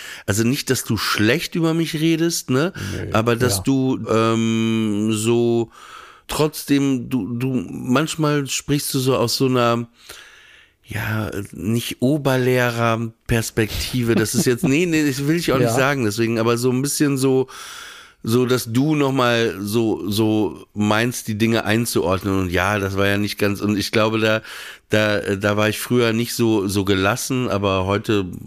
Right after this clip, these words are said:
Speaker 1: würde ich sagen, ja, kann er ja machen, ne? Also
Speaker 2: Okay, aber Dinge einzuordnen ist ja per se erstmal keine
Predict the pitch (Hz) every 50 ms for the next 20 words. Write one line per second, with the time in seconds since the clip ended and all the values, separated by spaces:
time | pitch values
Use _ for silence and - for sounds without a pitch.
0 | - - - - 95 92 87 92 90 87 87 90 87 87 87 82 - - 95 92
1 | 95 87 85 82 82 85 95 98 - 76 71 62 65 78 98 113 117 - - 78
2 | - 120 - - 117 101 95 - - 107 113 110 107 104 123 120 123 113 95 90
3 | 98 120 127 - - 127 - 120 127 - 131 127 120 127 123 - 123 117 - 127
4 | 117 110 117 123 120 117 120 - - 120 110 - 110 110 113 113 107